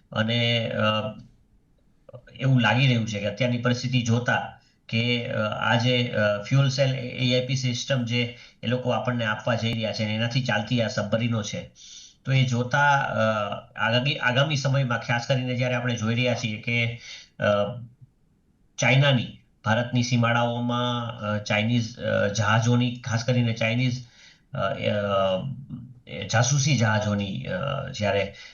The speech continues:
હ-, ચહલપહલ વધી ગઈ હોય ને ખા-, હમણાં જ આપણે જોયું કે જ્યારે ભારત પોતાના મિસાઇલ ટેસ્ટ કરવા જઈ રહ્યું હતું ત્યારે ચા-, ચીને એક સાથે બબે ત્રણ ત્રણ જહાજો આપણી સીમાડાઓમાં મોકલ્યા હતા.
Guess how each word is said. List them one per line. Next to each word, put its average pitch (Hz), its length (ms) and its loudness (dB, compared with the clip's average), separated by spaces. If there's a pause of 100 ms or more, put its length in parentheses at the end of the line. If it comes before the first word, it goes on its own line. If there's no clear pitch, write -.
(200)
હ-, 113 240 2
ચહલપહલ 120 560 6
વધી 113 280 6
ગઈ 120 140 6
હોય 101 200 2
ને 98 80 -2
ખા-, 113 260 0
હમણાં 120 280 2
જ 123 40 4
આપણે 120 240 2
જોયું 113 300 0
કે 107 80 -2
જ્યારે 107 240 0
ભારત 104 360 -2
પોતાના 120 320 0
મિસાઇલ 113 360 0
ટેસ્ટ 120 240 -2
કરવા 117 220 2
જઈ 117 180 2
રહ્યું 117 240 0
હતું 101 260 -8 (340)
ત્યારે 120 220 4
ચા-, 113 220 2
ચીને 127 300 0
એક 120 180 0
સાથે 131 640 0
બબે 117 320 0
ત્રણ 120 200 0
ત્રણ 127 180 2
જહાજો 110 760 0
આપણી 110 240 -2
સીમાડાઓમાં 107 640 0
મોકલ્યા 95 320 -2
હતા. - 280 -8